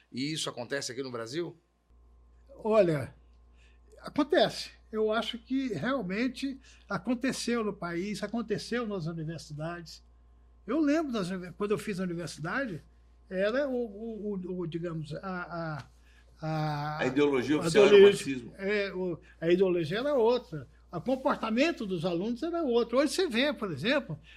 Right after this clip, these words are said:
Speaker 2: você vê, é, você vê pessoas peladas indo no resta-, indo no restaurante da universidade.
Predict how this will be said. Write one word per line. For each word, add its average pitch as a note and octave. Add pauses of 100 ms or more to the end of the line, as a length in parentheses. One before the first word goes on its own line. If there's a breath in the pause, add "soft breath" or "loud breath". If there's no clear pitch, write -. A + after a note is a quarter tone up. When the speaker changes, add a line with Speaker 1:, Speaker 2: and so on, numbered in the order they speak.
Speaker 2:
você A#3
vê, A#3
é, F3 (260 soft breath)
você F#3
vê G#3
pessoas G#3
peladas G#3
indo A#3+
no A3+
resta-, F#3
indo F#3+
no E3+
restaurante E3 (380 soft breath)
da D#3
universidade. F#3